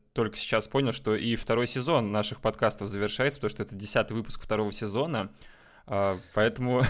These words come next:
<laughs> я считаю, на такой ламповой, классной ноте мы завершаем, потому что, ну, сегодняшняя беседа мне очень понравилась, такая спокойная, ламповая, интересная. Вот. Ну и, соответственно, хочу обратиться к нашим зрителям. Оставайтесь с нами, подписывайтесь на нас на всех сервисах, где выходит подкаст. Мы также есть и на Ютубе. Смотрите нас и там.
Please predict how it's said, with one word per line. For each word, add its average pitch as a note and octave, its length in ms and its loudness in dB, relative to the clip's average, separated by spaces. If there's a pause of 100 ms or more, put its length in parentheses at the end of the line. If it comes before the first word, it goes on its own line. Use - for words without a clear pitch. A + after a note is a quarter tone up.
(200)
<laughs> - 280 -12
я A#2+ 140 2
считаю, C3 280 6
на B2 260 2
такой C3+ 240 2
ламповой, A#2+ 420 4
классной A#2 380 2
ноте A2+ 260 -2
мы G2+ 160 -4
завершаем, G#2 380 -2
потому G#2+ 100 -2
что, - 120 -6
ну, A2+ 160 -2
сегодняшняя A#2 580 -2
беседа A2 300 -2
мне G#2+ 120 0
очень G#2 200 -2
понравилась, A2+ 320 0
такая G2 200 -6
спокойная, A#2 500 0
ламповая, G2+ 720 -2
интересная. A2 760 -2 (380)
Вот. G#2 240 2
Ну B2+ 160 2
и, C3+ 400 0
соответственно, B2 420 -2
хочу B2+ 220 2
обратиться A2+ 400 0
к - 60 -14
нашим A#2 300 -2
зрителям. A#2+ 420 -2
Оставайтесь G#2+ 520 -2
с - 60 -4
нами, D3+ 420 0
подписывайтесь A2 840 -4 (160)
на G#2+ 180 -4
нас G#2+ 420 -2
на A2 180 -4
всех G#2+ 240 0
сервисах, G#2+ 400 0
где G#2+ 120 0
выходит G#2+ 280 -4
подкаст. - 360 0
Мы G2+ 80 -4
также G#2+ 260 -2
есть G2 180 -4
и G#2 40 -4
на G2+ 80 -2
Ютубе. D#3+ 560 0
Смотрите A2 440 -6
нас G2 220 -4
и G2+ 40 -4
там. E3+ 320 0